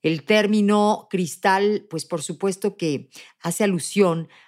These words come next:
a jóvenes muy sensibles ante los problemas, ante las injusticias que se les va presentando en su vida cotidiana. Y, por supuesto, se caracterizan de, de formas muy peculiares. Esta generación de cristal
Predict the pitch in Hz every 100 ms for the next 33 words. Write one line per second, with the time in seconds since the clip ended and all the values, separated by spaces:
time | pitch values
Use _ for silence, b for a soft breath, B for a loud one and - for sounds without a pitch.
0 | _ - 143 143 139 220 240 190 180 208
1 | - 190 170 - 214 214 156 139 - -
2 | 147 147 131 156 151 147 151 151 - 165
3 | 151 180 185 170 143 147 143 160 147 147
4 | 143 170 143 160 - 196 196 - 170 -
5 | 156 - 151 147 143 135 175 - 160 -
6 | 156 165 180 175 156 175 180 196 185 202
7 | 202 240 269 320 262 - B B B B
8 | B - 208 214 - 233 190 214 277 277
9 | 302 - - 214 196 196 190 - 208 220
10 | 233 226 220 - 160 175 165 160 160 147
11 | 151 165 - 202 196 165 180 190 185 185
12 | - 170 160 156 156 131 123 - 160 -
13 | 156 156 143 143 - 175 165 160 135 -
14 | 175 185